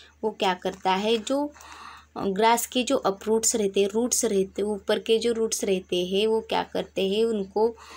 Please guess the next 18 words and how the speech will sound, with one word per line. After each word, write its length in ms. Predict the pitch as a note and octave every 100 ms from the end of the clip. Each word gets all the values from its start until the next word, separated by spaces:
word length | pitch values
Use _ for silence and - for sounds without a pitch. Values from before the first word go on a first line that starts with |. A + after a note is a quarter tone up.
| - - _ -
खाते 420 | - G3+ F#3+ F#3+ F3+
हैं। 320 | F#3+ G3+ A#3 - -
और 300 | - G3 G#3+ - - - - -
जो 520 | G#3 C4+ D4 D#4 - - _ -
झाड़ 420 | G3 G3+ G#3+ A3
के 200 | A3+ B3+
जो 140 | A#3 C4
ब्रांचेस 600 | G#3 G3 F#3+ F#3+ A3+ A#3
रहते 360 | A3+ A3 A3
हैं, 140 | A3+ A3+ -
ट्रीज 220 | A3+ A3+
के 180 | - A#3+
ब्रांचेस 540 | F#3+ F3+ F#3+ F#3+ G#3+ A3
रहते 240 | A3 A3
हैं, 60 | G#3+
उसको 260 | - A#3
टीयर 400 | A3+ G3 G3 G3
करके 420 | G3 F#3+ F#3+ A#3+